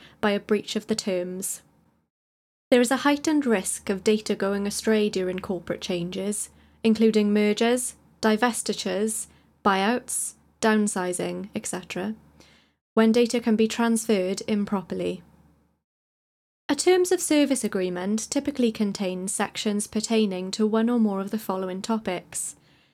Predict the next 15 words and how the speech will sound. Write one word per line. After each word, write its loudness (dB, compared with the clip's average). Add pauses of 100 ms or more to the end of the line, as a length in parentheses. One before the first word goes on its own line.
(180)
disambiguation, 0 (320)
definition -2 (120)
of -6
key -4
words -4
and -6
phrases, -6 (720)
user 4
rights -2
and -4
responsibilities, -4 (720)
proper 2
or 0
expected -4
usage, -2